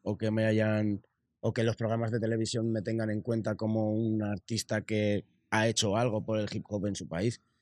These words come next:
Eso sí me llena de orgullo. Pero una lista, pues obviamente es currículum, ¿sabes? Pues por ejemplo, tú ahora me estás preguntando por eso porque se ha oído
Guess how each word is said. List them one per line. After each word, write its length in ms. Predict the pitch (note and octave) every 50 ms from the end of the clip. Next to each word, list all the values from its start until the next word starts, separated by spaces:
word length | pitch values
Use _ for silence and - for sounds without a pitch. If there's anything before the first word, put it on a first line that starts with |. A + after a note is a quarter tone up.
| _ _ -
Eso 180 | A#2+ A#2 D#3
sí 140 | C#3 D#3 D#3+
me 140 | C#3+ C3 A#2+
llena 260 | A2+ A#2 A#2 A2+ A2
de 220 | G#2+ G#2 G2+ G2+ G2
orgullo. 400 | F#2+ F#2 F#2+ B2 C3 G#2+ D#2 - _ _ _ _ _ _ _ _ _ _ _ _ _ _ _ _ -
Pero 580 | A#2 G#2+ G2 F#2 F2 E2+ E2+ E2+ E2+ E2+ E2 G2+ - _
una 260 | - A#2+ A#2 G#2+ G#2 G2+
lista, 460 | G#2 G#2+ G2 - - A2+ A2 G2+ - _ _ _ _ _ _ _ _ - - _ -
pues 120 | G#2 G2 G#2+
obviamente 400 | A2+ A2 A2 A2 A2+ G#2+ - A2+
es 120 | A2 -
currículum, 720 | _ _ - C#3 A#2 A#2+ B2 - A#2+ A2 A2 A2 G#2+ G2 - _ _ _ _ _ _ _ _ _ _ _
¿sabes? 300 | - - G#2+ G#2 G#2+ G#2
Pues 180 | - - A2+ F#2+
por 140 | - G#2+ G#2
ejemplo, 260 | - A2+ G#2 B2 A#2+
tú 120 | G#2+ A#2+
ahora 160 | A#2 A#2+ B2 A#2+
me 80 | A#2
estás 160 | A2+ - A#2
preguntando 440 | - A#2+ A#2 A2 A2+ A2+ A2 A2 A2
por 120 | G#2 G#2+ A2+
eso 140 | A2 B2 A2
porque 320 | - B2 A2+ - F#2+ F2+
se 140 | - - A2+
ha 100 | A2 A2+
oído 360 | A2+ A2+ A2+ A#2+ C3 C3 B2+